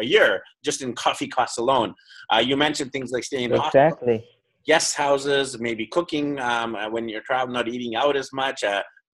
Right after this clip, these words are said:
Speaker 1: public transport.
Speaker 2: Oh,
Speaker 1: Great tips,
Speaker 2: cool.
Speaker 1: great tips. Uh, so where have your travels taken you? You, you, uh, I know, uh, from personal, we actually met, by the way, uh, for those of you who don't know, we actually met in person at the Naz Daily Meetup. Uh, you know, shout out to Naz Daily. Uh, Naz Daily, uh,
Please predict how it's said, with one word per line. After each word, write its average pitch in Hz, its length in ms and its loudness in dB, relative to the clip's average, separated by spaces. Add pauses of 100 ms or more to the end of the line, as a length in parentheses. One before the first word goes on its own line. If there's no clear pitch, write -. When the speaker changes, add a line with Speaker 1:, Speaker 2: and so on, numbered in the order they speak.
(180)
Speaker 1:
public 143 260 2
transport. 139 600 0 (380)
Speaker 2:
Oh, 131 80 2
Speaker 1:
Great - 240 0
tips, 135 180 -4
Speaker 2:
cool. 113 80 -6
Speaker 1:
great - 180 -10
tips. - 300 -6 (380)
Uh, 127 200 2
so 196 380 6
where 214 360 8
have 262 180 6
your 262 80 -6
travels 202 380 4
taken 196 300 0
you? 135 100 0
You, 156 240 0
you, 151 500 0
uh, 131 340 2 (100)
I 151 80 4
know, 175 320 6
uh, 135 280 2 (160)
from 147 160 2
personal, 151 440 2
we 160 120 6
actually 185 280 4
met, 127 240 -2
by 165 100 6
the 156 80 6
way, 143 220 6 (260)
uh, 123 80 8
for 127 140 0
those 139 180 4
of 127 40 -6
you 135 60 -6
who 131 60 -4
don't 127 160 0
know, 143 220 4
we 147 120 4
actually 165 280 2
met 170 160 4
in 170 100 2
person 160 480 2 (260)
at 135 140 2
the 147 60 6
Naz 165 420 2
Daily 160 320 4
Meetup. 196 340 4
Uh, 127 180 4
you 127 120 0
know, 131 80 0
shout 147 220 2
out 147 100 0
to - 80 -10
Naz 139 260 0
Daily. 151 440 2 (260)
Uh, 110 200 0
Naz 123 260 0
Daily, 123 360 0
uh, 104 200 2